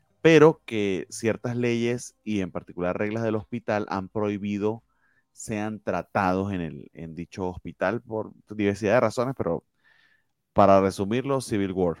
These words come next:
básicamente. Eh, todo el tema de, de, de que los, o, los seres superpoderosos deben ser controlados.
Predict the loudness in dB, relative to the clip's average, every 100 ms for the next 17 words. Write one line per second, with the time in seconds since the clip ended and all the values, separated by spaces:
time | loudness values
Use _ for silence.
0 | -8 -10 -10 -14 -16 -20 _ _ _ _
1 | -16 -6 -6 -4 -6 -6 -8 -12 -20 _
2 | _ _ -20 -20 -16 -16 -12 -10 -8 -10
3 | -12 -12 -8 -8 -10 -12 -14 -8 -8 -8
4 | -10 -8 -4 -6 -8 -12 -10 -8 -8 -6
5 | -8 -6 -8 -10 -12 -14 -12 -12 -12 -16
6 | -20 -20